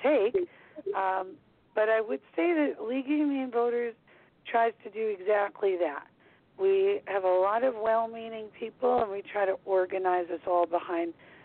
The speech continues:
common pro-animal goals. Um, our greatest achievement, arguably,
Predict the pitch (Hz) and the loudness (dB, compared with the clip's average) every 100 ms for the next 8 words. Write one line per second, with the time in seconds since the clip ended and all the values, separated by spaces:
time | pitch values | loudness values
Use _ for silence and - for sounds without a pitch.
0 | - - - 180 180 185 180 175 - 185 | -20 -8 0 2 2 2 -4 -4 2 4
1 | 185 185 180 180 175 165 165 165 - 165 | 4 2 2 0 2 0 -4 -4 0 2
2 | 160 143 - - - - - - - - | 2 0 -8 -16 -20 -20 -20 -20 -10 0
3 | 185 180 180 180 _ - _ _ - 196 | 2 4 2 -6 _ -20 _ _ 0 4
4 | 202 190 214 240 269 277 - _ 440 - | 2 2 0 2 2 0 -2 _ -8 -8
5 | - - 226 233 220 - - 175 202 247 | -6 -6 -6 -6 -8 -8 -2 -2 -2 -4
6 | 262 277 269 - 294 285 285 | -4 -2 -4 -4 2 2 2